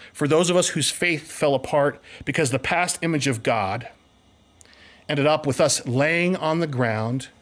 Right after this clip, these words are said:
with our image of God burned to the ground. It's great news, and it's happened since the birth of our faith. We are called, guys, we are called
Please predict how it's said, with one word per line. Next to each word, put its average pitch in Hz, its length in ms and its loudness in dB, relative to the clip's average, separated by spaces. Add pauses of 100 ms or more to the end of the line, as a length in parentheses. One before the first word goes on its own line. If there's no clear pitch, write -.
(840)
with - 140 -2
our 139 140 2
image 160 320 -2
of 120 200 -4
God 113 480 0 (280)
burned 120 460 -2 (220)
to - 120 -14
the 101 80 -12
ground. 90 680 -12 (1400)
It's 151 160 0
great 147 580 0 (140)
news, 104 760 0
and 131 120 0
it's 120 100 -2
happened 156 460 0
since 131 200 -2
the 135 120 -4
birth 139 500 -2 (180)
of 123 200 0
our 113 100 2
faith. - 640 -4 (380)
We 220 160 4
are 202 80 2
called, 170 680 0
guys, 113 400 -2
we 190 140 0
are 175 80 2
called 151 880 2